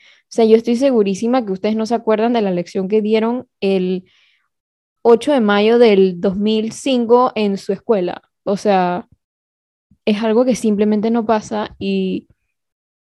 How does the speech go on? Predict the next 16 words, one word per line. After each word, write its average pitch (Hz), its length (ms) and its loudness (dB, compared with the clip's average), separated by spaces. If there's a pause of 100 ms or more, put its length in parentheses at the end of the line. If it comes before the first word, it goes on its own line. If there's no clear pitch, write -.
(120)
Y 214 220 -2
algo 254 420 6
que 247 240 2
uno 240 260 4
sí 247 120 -2
se 247 140 2
puede 226 240 2
acordar 208 460 -4
es 202 120 -8
que 220 280 -4
maybe 208 720 0
en 190 140 -4
el 190 100 -2
dos 185 120 -4
mil 196 160 -6
cinco 214 600 -6